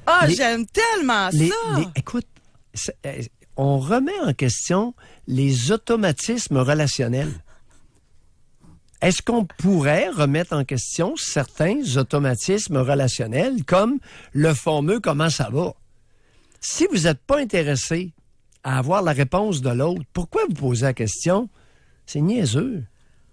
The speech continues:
Speaker 1: Aïe, aïe.
Speaker 2: Si vous n'avez pas assez de temps pour écouter la réponse de l'autre, posez-la pas, la question. Est-ce que c'est compliqué, ça ?
Speaker 1: Ouais.
Speaker 2: Vous dites simplement dans ce temps-là, « Bonjour. »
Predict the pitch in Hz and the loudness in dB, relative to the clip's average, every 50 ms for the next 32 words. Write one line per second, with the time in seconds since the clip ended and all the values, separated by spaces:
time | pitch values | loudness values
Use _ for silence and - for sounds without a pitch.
0 | _ - _ _ - - _ _ _ _ _ _ - 220 233 226 220 208 170 160 | _ -20 _ _ -20 -20 _ _ _ _ _ _ -10 -6 -4 -4 -4 -6 -6 -8
1 | 165 151 151 151 147 143 - 302 320 285 214 202 185 156 170 160 - 240 247 262 | -8 -6 -6 -4 -4 2 2 2 4 4 4 4 4 4 4 2 2 0 0 0
2 | 220 - - 190 160 - - - - 180 185 196 208 220 - - _ _ _ _ | 0 -2 -2 -4 -4 -6 -8 -4 0 2 2 2 0 -2 -8 -14 _ _ _ _
3 | _ - _ _ - 160 170 175 180 185 185 190 190 190 190 - _ _ _ _ | _ -20 _ _ -2 0 2 4 4 4 2 2 0 -2 -6 -12 _ _ _ _
4 | _ _ _ _ _ _ _ _ _ _ - 269 247 214 - 214 - - 254 269 | _ _ _ _ _ _ _ _ _ _ 0 0 0 0 -2 -2 0 0 0 2
5 | 254 220 165 127 139 123 - 160 170 175 160 131 120 135 131 131 143 156 170 180 | 2 0 2 0 -2 0 0 0 0 0 0 -2 -2 -2 0 0 0 0 -2 -4
6 | - - _ - 175 160 160 139 139 185 202 190 170 156 - - 208 233 254 254 | -8 -10 _ -2 0 0 2 2 2 2 4 4 2 2 0 0 2 2 2 2
7 | 208 156 117 - 123 107 - - - 165 180 202 220 208 185 - _ _ _ _ | -2 -4 -4 -6 -8 -10 -10 -6 -2 0 2 2 2 -2 -4 -10 _ _ _ _
8 | _ _ _ _ _ _ _ _ _ _ _ _ _ _ _ - - - 190 165 | _ _ _ _ _ _ _ _ _ _ _ _ _ _ _ -16 -8 -6 -6 -4
9 | - 196 - 202 202 185 220 202 - 294 349 330 - - 339 370 - - 170 - | -4 -4 -2 -2 -2 -2 -4 -2 -2 -2 -2 -2 -4 -6 -8 -8 -10 -14 -16 -18
10 | - - - - - - 147 160 160 135 226 233 - - 240 247 226 180 185 180 | -18 -20 -20 -20 -8 0 2 2 4 4 2 0 2 2 2 2 4 4 2 2
11 | 180 220 262 254 196 156 - - 160 165 185 226 277 - 143 120 131 131 127 117 | 2 0 0 0 -2 -2 -2 -2 0 0 0 0 -2 -2 -2 0 0 2 2 4
12 | 120 208 240 190 143 - | 4 4 4 4 2 0